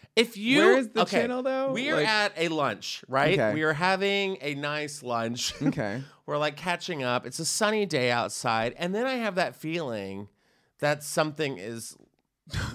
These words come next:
Speaker 1: looking. And
Speaker 2: She
Speaker 1: then
Speaker 2: looks
Speaker 1: I'm
Speaker 2: like
Speaker 1: like,
Speaker 2: a Mormon wife.
Speaker 1: Yeah. And I'm like,
Speaker 2: <laughs>
Speaker 1: "Reese,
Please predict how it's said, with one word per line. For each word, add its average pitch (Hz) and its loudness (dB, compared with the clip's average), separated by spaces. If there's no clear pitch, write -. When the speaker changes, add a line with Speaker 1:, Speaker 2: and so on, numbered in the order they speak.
Speaker 1:
looking. 160 -2
And - -8
Speaker 2:
She 147 -2
Speaker 1:
then - -
Speaker 2:
looks 226 6
Speaker 1:
I'm 175 0
Speaker 2:
like - 6
Speaker 1:
like, 208 8
Speaker 2:
a 185 2
Mormon 170 6
wife. 127 6
Speaker 1:
Yeah. 233 0
And 165 -2
I'm 175 0
like, 180 0
Speaker 2:
<laughs> - -4
Speaker 1:
"Reese, 247 -4